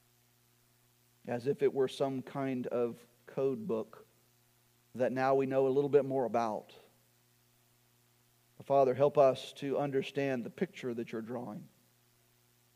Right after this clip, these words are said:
and how that has application to our past, our present, and our future. And Father, help us to live in light of this truth and to be formed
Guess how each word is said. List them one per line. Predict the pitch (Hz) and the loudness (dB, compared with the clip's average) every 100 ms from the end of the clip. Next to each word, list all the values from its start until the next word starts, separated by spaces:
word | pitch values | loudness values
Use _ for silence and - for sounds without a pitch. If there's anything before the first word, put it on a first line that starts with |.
| _ _ _ _ _ _ - | _ _ _ _ _ _ -16
and | 120 | -8
how | 170 143 143 | 0 4 6
that | 143 139 | 6 4
has | 143 135 | 4 4
application | 147 139 135 - 156 151 - 110 98 - _ _ _ _ _ _ _ _ _ _ - | 2 0 -6 -2 -2 -2 -6 -10 -10 -20 _ _ _ _ _ _ _ _ _ _ -10
to | 117 | -6
our | 107 | -4
past, | - 143 180 - | 0 2 2 -2
our | 127 | -6
present, | - 160 160 170 - | 0 0 2 -4 -6
and | 147 151 | -6 -2
our | 127 | -2
future. | 98 113 - - - _ _ _ _ _ _ _ _ _ _ _ _ _ _ 113 | -4 -10 -12 -20 -20 _ _ _ _ _ _ _ _ _ _ _ _ _ _ -6
And | |
Father, | 123 143 147 | 4 6 6
help | 123 165 170 | 4 4 6
us | 127 123 - - | 4 2 -6 -4
to | 135 120 - _ _ _ | -2 -4 -8 _ _ _
live | 127 151 175 | 0 4 6
in | 196 | 6
light | 165 214 | 4 4
of | 185 | 4
this | 131 - | 2 -2
truth | - 139 113 - - _ _ _ _ _ _ _ _ _ _ _ _ _ _ _ _ - | -2 -2 -2 -6 -20 _ _ _ _ _ _ _ _ _ _ _ _ _ _ _ _ -10
and | 131 131 | -8 0
to | 139 131 135 - - _ _ _ | 2 2 0 -12 -20 _ _ _
be | 131 170 | -2 -2
formed | - - 180 202 151 135 127 | -2 0 6 6 6 2 -4